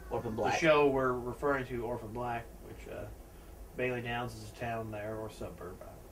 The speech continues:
Speaker 1: Yes, suburb in that one, yeah.
Speaker 2: And, uh, the actress in the Kids Breaking Into School, I don't know her name. What's her name?
Speaker 1: It's, she's got a great name. Her name
Speaker 2: Does
Speaker 1: is
Speaker 2: she have a
Speaker 1: fabulous.
Speaker 2: great name?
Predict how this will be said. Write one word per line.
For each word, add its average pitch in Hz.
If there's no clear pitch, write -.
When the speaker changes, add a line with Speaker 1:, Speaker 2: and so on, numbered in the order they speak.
Speaker 1:
Yes, -
suburb -
in 95
that -
one, 104
yeah. 127
Speaker 2:
And, 131
uh, 127
the 135
actress 135
in 127
the 104
Kids 135
Breaking 120
Into 101
School, -
I 139
don't 123
know 113
her 101
name. 110
What's 151
her 160
name? 160
Speaker 1:
It's, -
she's 294
got 302
a 202
great 185
name. 110
Her 247
name 180
Speaker 2:
Does 160
Speaker 1:
is 151
Speaker 2:
she 156
have 135
a -
Speaker 1:
fabulous. 135
Speaker 2:
great 131
name? 123